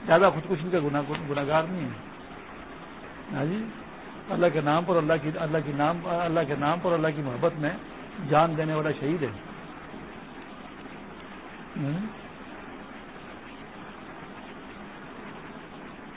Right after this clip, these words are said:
کیا وہ بیچارے کتنے ہی فہم تھا؟ ہاں جی؟ ہاں؟ آپ کیا کہنا چاہتے ہیں؟ اس کے بعد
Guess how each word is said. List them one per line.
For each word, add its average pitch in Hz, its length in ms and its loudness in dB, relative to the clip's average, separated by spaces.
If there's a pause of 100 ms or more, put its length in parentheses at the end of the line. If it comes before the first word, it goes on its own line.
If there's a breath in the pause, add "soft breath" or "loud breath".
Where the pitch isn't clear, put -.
(500)
کیا 214 100 4
وہ 214 160 10
بیچارے 185 300 8
کتنے 175 240 0
ہی 226 100 2
فہم 233 240 6
تھا؟ 208 80 -4 (180)
ہاں 220 100 0
جی؟ 196 140 -6 (2500)
ہاں؟ 220 400 0 (1120)
آپ 170 200 8
کیا 214 120 6
کہنا 208 200 2
چاہتے 196 260 2
ہیں؟ 220 180 -4 (1500)
اس 151 120 -2
کے 202 80 4
بعد 208 320 6